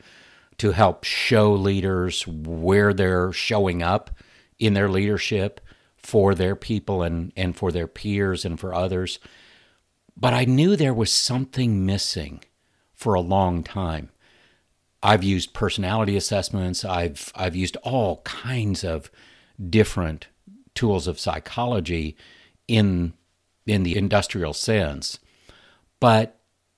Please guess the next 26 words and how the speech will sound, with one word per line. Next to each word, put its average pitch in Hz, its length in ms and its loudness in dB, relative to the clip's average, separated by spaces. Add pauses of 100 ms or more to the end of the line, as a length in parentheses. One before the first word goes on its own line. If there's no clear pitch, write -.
(360)
I 107 180 0
ran 98 440 0
across, 87 1040 -2 (760)
really 156 360 8
through 117 240 2
a 90 40 2
good 110 320 4
friend 107 320 2
of 82 140 -2
mine 80 340 -4
who's 95 200 0
a 87 80 -4
psychologist, 82 960 -6 (600)
a 104 100 2
set 120 420 2
of 117 100 -4
skills 117 480 0
that 98 120 -2
I 80 120 -4
hadn't 123 560 -4
really 104 300 0
considered. 85 640 -4
Now, 107 160 0
this 131 260 -2
has 107 80 -4
been 90 460 -2